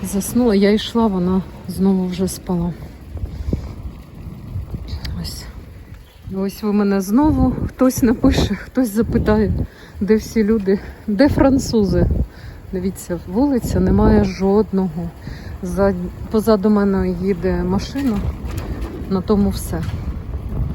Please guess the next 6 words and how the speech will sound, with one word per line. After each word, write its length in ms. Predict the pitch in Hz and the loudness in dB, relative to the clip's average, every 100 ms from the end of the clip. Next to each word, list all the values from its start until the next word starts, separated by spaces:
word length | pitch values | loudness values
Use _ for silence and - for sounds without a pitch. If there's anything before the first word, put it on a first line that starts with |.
| - - - - - - - - - - | -6 -6 -4 -2 -2 -4 -2 -2 -2 -2
Що 140 | - | 4
я 120 | 302 294 | 4 6
можу 260 | 277 269 | 4 2
сказати? 520 | - 254 214 202 185 | 2 2 4 2 0
Вони 260 | 175 220 302 | 0 4 6
обідають. 800 | 339 294 320 247 185 165 - | 4 4 2 4 0 -2 -6